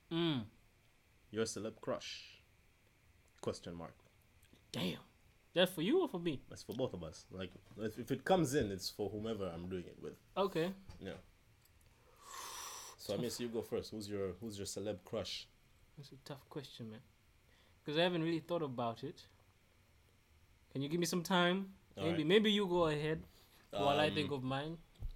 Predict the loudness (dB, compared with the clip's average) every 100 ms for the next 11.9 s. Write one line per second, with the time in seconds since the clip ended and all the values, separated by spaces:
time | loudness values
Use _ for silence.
0 | -2 0 4 4 4 -2 -2 0 0 0
1 | -2 -4 -4 -6 -4 -6 -6 -6 -6 -6
2 | -8 -6 -6 -4 -6 -10 -12 -14 -16 -16
3 | -18 -18 -20 -6 -2 -2 -2 -4 -6 -8
4 | -20 -20 -20 _ -20 -20 -20 -20 -20 -20
5 | -20 -20 -20 -20 -20 _ -20 -20 -16 -16
6 | -12 -14 -12 -6 -4 -2 -2 -2 -4 -4
7 | -6 -6 -8 -8 -12 -10 -10 -8 -8 -8
8 | -12 -8 -8 -8 -8 -4 2 2 2 -2
9 | -8 -20 -12 -6 -2 -2 -4 -6 -6 -8
10 | -8 -8 -8 -10 -8 -6 -6 -8 -6 -8
11 | -8 -8 -8 -8 -10 -12 -4 -2